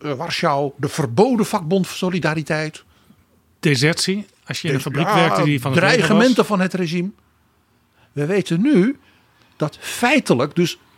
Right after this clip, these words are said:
Speaker 1: Solidarność onder het mom van "het mag niet", onderhuids dus zich kon organiseren. Met,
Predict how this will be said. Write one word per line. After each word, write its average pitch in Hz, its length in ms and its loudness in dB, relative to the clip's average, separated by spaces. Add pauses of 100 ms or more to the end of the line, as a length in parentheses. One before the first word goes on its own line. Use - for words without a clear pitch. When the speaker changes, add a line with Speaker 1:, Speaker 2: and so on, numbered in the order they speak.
Speaker 1:
Solidarność 156 720 0
onder 147 220 0
het 127 100 -6
mom 165 260 2
van 120 200 -2
"het 123 140 -6
mag 196 280 -2
niet", 156 240 -2 (1400)
onderhuids 226 720 0
dus 156 260 -2 (360)
zich - 300 -2
kon 170 160 0
organiseren. 139 760 -2 (640)
Met, 117 340 -4